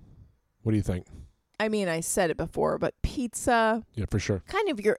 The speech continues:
Speaker 2: everyday casual food. Pizza, hot dog, hamburger. This is a perfect wine. It's also great with charcuterie, something kind of, like, meaty or earthy. This, like, bright fruitiness just kinda cuts against that.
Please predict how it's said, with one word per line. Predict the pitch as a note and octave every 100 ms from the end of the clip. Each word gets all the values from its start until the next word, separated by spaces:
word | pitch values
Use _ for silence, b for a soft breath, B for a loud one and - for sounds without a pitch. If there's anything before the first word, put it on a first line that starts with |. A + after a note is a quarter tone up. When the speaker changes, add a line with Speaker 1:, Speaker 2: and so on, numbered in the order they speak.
| -
Speaker 2:
everyday | A3+ G#3 A3+ F#3 G3+ F#3+ G3
casual | - - F#3 F#3 F#3+ F#3 F3+
food. | - F#3 E3 D#3 -
Pizza, | - A#3 A3+ G#3+ - G#3 F#3+ F#3 F3
hot | - - F#3 -
dog, | G3+ F#3 F3+ F3+
hamburger. | F3+ F#3 F3+ G3 F#3+ F3+ F3+ F#3 -
This | - D#4+
is | E4
a | F#4
perfect | - - G#4 - D#4 -
wine. | F#3+ D#3+ D#3 D#3+ b b b
It's | - - -
also | B3+ C#4 D4 B3
great | G3 G3+ -
with | G3
charcuterie, | - F3+ E3 - G#3+ G#3 G#3 G#3 G#3+
something | - A#3+ A#3+ B3 A3+
kind | A#3+ F#3+
of, | G3+
like, | E3 - -
meaty | F#3+ F#3+ A3 A#3 A#3 A3 G#3
or | - E3+ -
earthy. | G#3+ A#3+ - A#3 G#3+ G#3
This, | G3+ A3 -
like, | - D#3+ -
bright | - A3 A3+ -
fruitiness | - - A3 A3 G3+ G3 G3 - -
just | - F#3+ -
kinda | G3 E3+
cuts | - A#3 -
against | G#3+ F3+ E3+ G3 -
that. | F#3 F3+